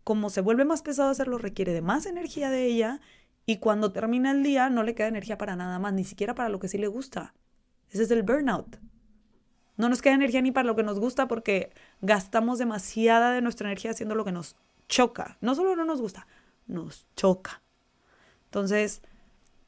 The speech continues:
así veo que se relaciona esta situación que está viviendo familiar con esta desmotivación que siente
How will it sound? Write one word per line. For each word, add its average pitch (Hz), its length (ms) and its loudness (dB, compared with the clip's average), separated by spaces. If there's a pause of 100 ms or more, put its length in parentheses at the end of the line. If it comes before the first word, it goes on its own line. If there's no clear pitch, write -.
(880)
así 220 400 0
veo 233 320 4
que 226 100 -2
se 202 140 -4
relaciona 190 640 -2
esta 247 200 -6
situación 240 440 -4
que 233 80 -8
está - 180 -8
viviendo 214 640 -4 (360)
familiar 190 580 -2 (1120)
con 196 460 -2
esta 185 340 -2
desmotivación 185 960 -2
que 180 140 -8
siente 170 520 -6